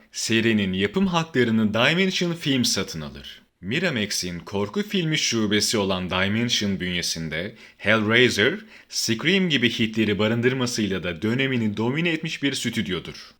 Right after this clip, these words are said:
Bir aşamada yönetmen Joe Chappelle ismiyle anlaşıp altıncı film çekilmiştir. Curse of the Michael Myers isimli film gerçek anlamda bir başarısızlık örneğidir. O kadar uzun süre çalışma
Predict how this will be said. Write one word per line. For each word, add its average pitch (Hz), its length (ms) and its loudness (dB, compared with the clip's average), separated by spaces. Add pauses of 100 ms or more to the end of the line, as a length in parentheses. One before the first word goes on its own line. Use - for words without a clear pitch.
Bir 98 360 -6
aşamada 110 720 -2 (200)
yönetmen 127 720 2
Joe 98 260 2
Chappelle 147 520 2
ismiyle 98 440 0
anlaşıp 98 640 0 (100)
altıncı 107 460 2
film 123 240 0
çekilmiştir. 78 840 -6 (260)
Curse 202 380 -2
of 185 180 0
the 175 60 -4
Michael 143 440 2
Myers 135 480 2
isimli 98 380 -2
film 85 540 -6
gerçek 147 520 -2
anlamda 143 540 2
bir 123 220 0
başarısızlık 107 640 0
örneğidir. 80 720 -6 (140)
O 110 140 -6
kadar 190 300 0
uzun 147 280 -4
süre 107 280 -2
çalışma 107 640 -2